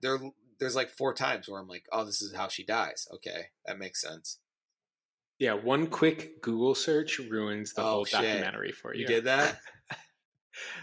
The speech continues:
Speaker 2: So, no, I didn't, 'cause I was like, the whole time watching it, I was like,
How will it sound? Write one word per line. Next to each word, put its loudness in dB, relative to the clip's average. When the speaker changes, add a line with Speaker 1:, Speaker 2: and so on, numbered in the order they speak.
Speaker 2:
So, 6
no, 10
I 10
didn't, 8
'cause 4
I 10
was 4
like, 2
the 10
whole 8
time 6
watching 8
it, 2
I 2
was 2
like, 2